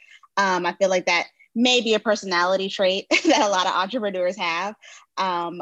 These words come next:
but really excited that I've had a really great and successful, um, tenure so far as an entrepreneur, and that things are really picking up, especially as people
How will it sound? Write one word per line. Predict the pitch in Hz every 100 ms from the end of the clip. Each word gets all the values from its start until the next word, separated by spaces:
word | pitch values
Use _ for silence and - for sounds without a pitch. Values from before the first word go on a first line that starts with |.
| -
but | 208 202
really | 214 233 262
excited | 254 196 196 190
that | 190 175
I've | 175
had | 175 180 175 170 -
a | 175
really | 185 196
great | 180 175 175 -
and | 175
successful, | 170 - - 160 - - 170 160 165 -
um, | 156 151 151 151 - -
tenure | 302 285 196
so | 190 185
far | 185 175 170
as | 170 175
an |
entrepreneur, | 170 170 175 175 165 - -
and | 269 226 190 185 - - -
that | 202 202
things | 226 233
are | 208
really | 190 196 190
picking | 208 190 180
up, | 180
especially | 180 - 175 180 196
as | 185 180
people | 196 180